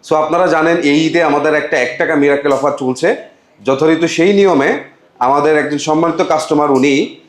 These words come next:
আহ, স্ক্র্যাচ কার্ডের মাধ্যমে এক টাকা অফার যেটা, উনি এটা পেয়েছেন এবং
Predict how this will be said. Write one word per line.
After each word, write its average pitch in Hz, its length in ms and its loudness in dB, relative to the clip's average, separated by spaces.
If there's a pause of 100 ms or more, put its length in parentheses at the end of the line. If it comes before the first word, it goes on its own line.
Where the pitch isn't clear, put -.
(160)
আহ, 110 220 0
স্ক্র্যাচ 175 320 -2
কার্ডের 170 220 0
মাধ্যমে 151 440 0
এক 151 320 -4
টাকা 170 240 0
অফার 139 480 0
যেটা, 131 460 -2 (220)
উনি 156 160 2
এটা 160 200 0
পেয়েছেন 123 360 -2
এবং 190 220 0